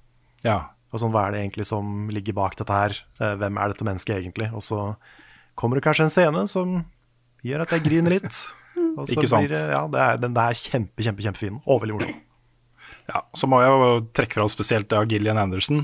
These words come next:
Speaker 1: og også Michael Persbrandt.
Speaker 2: Ja.
Speaker 1: De rollene de har, og s-, det er så kostelig, altså.
Speaker 2: Mm.
Speaker 1: Det er så bra. <laughs>
Speaker 2: Og den kjemien de har også er faktisk ganske sjuk, altså.
Speaker 1: Han er helt konge i den serien.
Speaker 2: Ja.
Speaker 1: Når han begynner å rope til datteren sin på svensk og sånt, det er,
Speaker 2: Mm.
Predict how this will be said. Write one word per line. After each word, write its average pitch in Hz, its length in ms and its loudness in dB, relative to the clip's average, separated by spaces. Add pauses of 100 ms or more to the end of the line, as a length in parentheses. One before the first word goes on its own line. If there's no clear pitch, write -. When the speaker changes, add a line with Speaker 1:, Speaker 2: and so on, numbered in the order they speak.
Speaker 1:
og 120 280 -2
også 127 260 2
Michael 110 360 -2
Persbrandt. 113 640 -2 (320)
Speaker 2:
Ja. 107 140 2 (240)
Speaker 1:
De 123 120 4
rollene 110 420 4
de 110 160 0
har, 117 280 4 (220)
og 117 240 6
s-, - 320 -6 (100)
det 120 140 4
er 101 400 4
så 104 320 -2
kostelig, - 480 -4
altså. 117 160 -2
Speaker 2:
Mm. 107 80 2
Speaker 1:
Det 98 180 0
er 104 220 2
så - 240 -2 (100)
bra. 104 300 2
<laughs> - 100 4
Speaker 2:
Og 131 80 6
den 247 160 6
kjemien 117 600 0
de 113 80 4
har 123 160 4
også 147 180 4
er 117 100 2
faktisk 117 300 -4
ganske 117 640 -4
sjuk, - 220 -2
altså. - 180 -6 (420)
Speaker 1:
Han 117 320 2
er 110 160 4
helt 110 400 -2
konge 98 240 0
i 98 80 -4
den 101 140 -2
serien. 110 240 -2 (100)
Speaker 2:
Ja. 104 160 2
Speaker 1:
Når 135 140 6
han 131 80 -6
begynner 117 240 2
å 127 80 4
rope 117 260 2
til 120 140 0
datteren 98 320 0
sin 107 100 -2
på - 80 -4
svensk 101 400 -4
og 104 60 -2
sånt, 127 180 0
det 113 80 4
er, 101 240 2
Speaker 2:
Mm. 113 140 -6